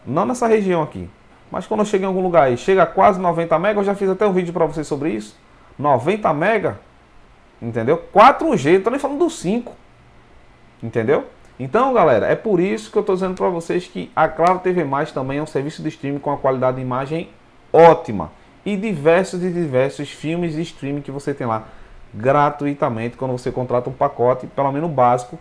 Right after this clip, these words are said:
já é alguma coisa pra você, galera. Então, você, é praticamente você compra um aparelho e ganha mais dois. Porque você tem como assistir dois simultaneamente via streaming na sua própria casa. Eu acredito que ele, o, o,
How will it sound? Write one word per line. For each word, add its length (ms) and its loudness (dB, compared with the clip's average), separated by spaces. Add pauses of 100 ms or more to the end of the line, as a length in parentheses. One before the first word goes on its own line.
(200)
já 140 0
é 60 2
alguma 320 0
coisa 360 0
pra 140 -2
você, 320 -6
galera. 300 -2 (120)
Então, 300 -2 (340)
você, 380 4 (220)
é 120 4
praticamente 600 2
você 320 0 (140)
compra 260 0
um 100 0
aparelho 400 2
e 40 -6
ganha 180 -4
mais 200 -2
dois. 420 0 (760)
Porque 200 -4
você 200 -4
tem 160 -2
como 320 -2
assistir 340 -2
dois 220 0
simultaneamente 640 -4
via 80 -4
streaming 440 -6 (280)
na 80 -8
sua 160 -2
própria 300 -4
casa. 280 0
Eu 40 2
acredito 340 -4
que 80 -4
ele, 240 -4 (180)
o, 60 -10
o, 440 -4